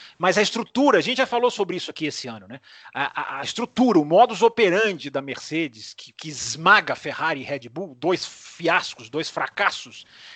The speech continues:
enormes em dois mil e vinte, que não conseguem andar com as próprias pernas, mas a estrutura da Mercedes é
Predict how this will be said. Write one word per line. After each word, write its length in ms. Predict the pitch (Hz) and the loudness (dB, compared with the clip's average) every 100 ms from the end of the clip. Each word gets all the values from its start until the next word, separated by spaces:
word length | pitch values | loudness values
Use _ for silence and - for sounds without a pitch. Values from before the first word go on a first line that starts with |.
| - | -14
enormes 640 | 139 165 190 165 139 120 | -6 6 6 6 -4 -12
em 60 | |
dois 180 | 143 135 | -10 -10
mil 120 | 139 | -12
e 40 | 123 | -16
vinte, 380 | 139 180 - - | -16 -16 -16 -18
que 100 | 151 | -16
não 80 | |
conseguem 420 | 151 143 175 151 143 | -12 -8 -4 -4 -6
andar 200 | 147 139 | -6 -6
com 100 | 139 | -6
as 80 | |
próprias 380 | - 180 170 131 | -2 0 0 -4
pernas, 440 | - 180 135 113 - - - - - _ | -2 -2 -2 -10 -18 -20 -20 -20 -20 _
mas 260 | 156 190 220 | -2 0 0
a 20 | |
estrutura 420 | - 214 220 247 | -2 -6 0 4
da 100 | 220 | 4
Mercedes 500 | 185 - 180 208 175 | 2 -2 0 -2 -2
é 100 | 214 | -8